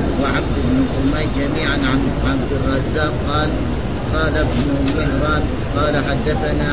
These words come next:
عبد الرزاق عن معمر عن الزهري عن علي بن حسين عن عمرو بن عثمان عن أسامة بن زيد. قلت: "يا رسول الله، أين تنزل غدا؟" وذلك في حجته حين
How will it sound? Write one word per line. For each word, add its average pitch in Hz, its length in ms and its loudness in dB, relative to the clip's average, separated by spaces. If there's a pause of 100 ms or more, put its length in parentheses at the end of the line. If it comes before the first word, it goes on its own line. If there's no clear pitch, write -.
عبد 139 260 -2
الرزاق 143 580 0 (140)
عن - 100 2 (100)
معمر 151 400 0 (380)
عن 139 120 0 (100)
الزهري 143 540 0 (360)
عن 135 160 2
علي 147 320 0 (120)
بن 143 100 0 (140)
حسين 151 440 0 (320)
عن 139 80 0 (140)
عمرو 147 360 0
بن 123 100 2 (160)
عثمان 151 500 -2 (260)
عن 143 80 0 (480)
أسامة 151 480 -2 (120)
بن 135 140 2 (100)
زيد. 147 200 0 (420)
قلت: 127 220 0 (540)
"يا 151 140 0 (120)
رسول 151 340 0 (100)
الله، 143 280 0 (340)
أين 156 180 0 (160)
تنزل 151 340 0 (140)
غدا؟" 139 300 0 (420)
وذلك 151 460 0 (160)
في 151 200 0
حجته 147 680 0 (220)
حين 151 240 0